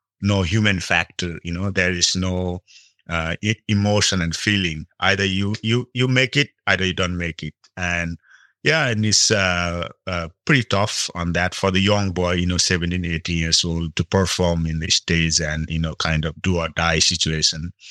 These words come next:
And yeah, and that's pretty much once you finish the thing, out of maybe b-, about thousand people, thousand boys will be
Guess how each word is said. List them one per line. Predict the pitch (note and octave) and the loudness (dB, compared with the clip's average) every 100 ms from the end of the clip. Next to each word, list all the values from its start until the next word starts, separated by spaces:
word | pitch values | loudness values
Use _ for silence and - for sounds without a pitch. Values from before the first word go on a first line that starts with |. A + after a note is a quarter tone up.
| - - - - - _ _ _ _ - | -18 -18 -18 -18 -20 _ _ _ _ -4
And | A2 G#2+ A2+ A2+ | 0 2 2 2
yeah, | C#3 E3 D#3 | 2 4 2
and | C#3+ C3+ | 2 0
that's | C3+ C3 - - | 2 0 -2 0
pretty | E3+ E3 | 0 2
much | C#3 B2+ B2+ | 2 2 0
once | B2+ B2 - | 0 0 0
you | A#2+ | -4
finish | - A#2+ A#2+ A2+ - | -2 0 2 0 0
the | G#2 G2+ G2 - | 0 2 -2 -2
thing, | A2+ A2 G#2+ - | 0 2 0 -2
out | A2 A2+ G#2+ | -2 -2 -4
of | G2+ | -4
maybe | G2+ G#2+ G#2 G#2+ G#2 G#2 _ _ - | -2 0 0 -2 -4 -6 _ _ -10
b-, | G2 - | -8 -4
about | G#2+ A#2 A#2 - | 0 2 2 0
thousand | - A#2+ C3+ B2 G2+ | 0 2 2 -2 -2
people, | A#2 G#2+ G2+ F#2 _ _ - | -4 -2 -4 -4 _ _ -10
thousand | - A2+ G#2+ G2+ F2 | 0 2 2 0 0
boys | G#2 G2+ F#2 - | 2 2 2 -4
will | - F#2+ F2 | -6 -8 -4
be | F#2 F2+ F2+ | -2 -2 -6